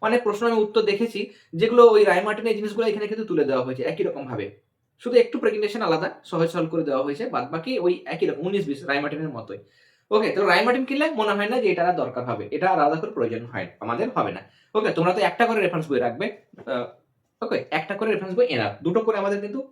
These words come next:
ক্লাস এইটে রাখতে হয় না। যারা আলাদা করে জানতে চাইছো, তারা একটা কিনলে হয়তো, বা অন্য আর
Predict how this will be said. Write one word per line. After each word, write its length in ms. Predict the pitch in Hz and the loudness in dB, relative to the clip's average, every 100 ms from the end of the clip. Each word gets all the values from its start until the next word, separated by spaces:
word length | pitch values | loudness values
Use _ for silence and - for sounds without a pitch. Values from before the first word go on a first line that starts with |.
| _ | _
ক্লাস 220 | 156 160 | -4 -4
এইটে 180 | 160 165 | -4 -2
রাখতে 280 | 190 - 123 | -4 -4 -8
হয় 120 | 113 | -10
না। 120 | 95 92 _ _ | -10 -14 _ _
যারা 200 | 135 156 | -2 6
আলাদা 400 | 220 - 127 147 | 6 4 0 0
করে 120 | - 180 | 0 0
জানতে 260 | 151 170 202 | -2 -2 -2
চাইছো, 300 | 220 226 247 - _ - | -2 0 -4 -6 _ 2
তারা 140 | 196 | 4
একটা 180 | 196 214 | 4 0
কিনলে 280 | 226 240 233 | -2 2 2
হয়তো, 280 | 220 214 214 - 160 | 2 0 -2 -4 0
বা 100 | 170 | 2
অন্য 240 | 175 190 196 | 4 4 2
আর 260 | 196 170 | 2 2